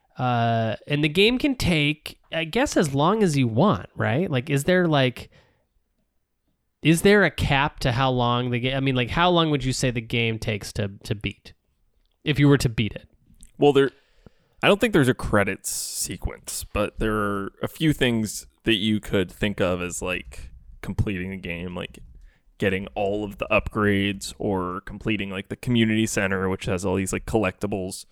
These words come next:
Speaker 2: Um, you could hypothetically play it forever. Y-,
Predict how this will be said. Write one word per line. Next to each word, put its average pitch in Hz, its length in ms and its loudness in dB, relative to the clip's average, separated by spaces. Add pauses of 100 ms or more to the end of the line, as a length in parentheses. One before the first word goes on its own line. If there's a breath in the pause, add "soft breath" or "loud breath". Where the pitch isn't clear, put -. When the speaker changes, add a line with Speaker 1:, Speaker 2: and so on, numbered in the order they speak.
(420 soft breath)
Speaker 2:
Um, 107 680 -4 (720)
you 165 100 6
could 185 100 6
hypothetically 107 600 0
play 95 240 0
it - 120 -4 (240)
forever. 95 500 0
Y-, 90 60 -4